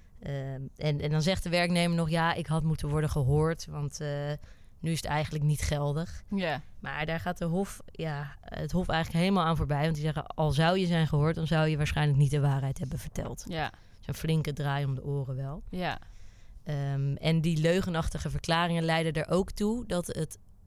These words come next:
Speaker 1: salaris tussen het eerste ontslag op staande voet en het tweede ontslag op staande voet, dat krijgt hij ook niet. Dus
Speaker 2: Oké.
Speaker 1: dat mogen ze terugvorderen. Dus ja.
Speaker 2: En geen transitievergoeding en geen
Speaker 1: Nee,
Speaker 2: uitkering.
Speaker 1: dus,
Speaker 2: Nou.
Speaker 1: eh, nee.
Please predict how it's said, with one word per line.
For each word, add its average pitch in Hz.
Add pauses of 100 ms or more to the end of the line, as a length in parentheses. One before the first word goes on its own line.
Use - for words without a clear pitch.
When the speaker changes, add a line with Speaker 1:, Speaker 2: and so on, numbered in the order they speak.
(200)
Speaker 1:
salaris 170
tussen -
het -
eerste 202
ontslag 202
op -
staande 180
voet 175
en 156
het 143
tweede 170
ontslag 156
op -
staande 143
voet, 139
dat -
krijgt 139
hij 135
ook -
niet. 151
Dus 277
Speaker 2:
Oké. 254
Speaker 1:
dat 190
mogen 156
ze 143
terugvorderen. 147
Dus 143
ja. 151
Speaker 2:
En 208
geen 226
transitievergoeding 240
en 196
geen 190
Speaker 1:
Nee, 220
Speaker 2:
uitkering. 240
Speaker 1:
dus, 277
Speaker 2:
Nou. 175
Speaker 1:
eh, 170 (720)
nee. 196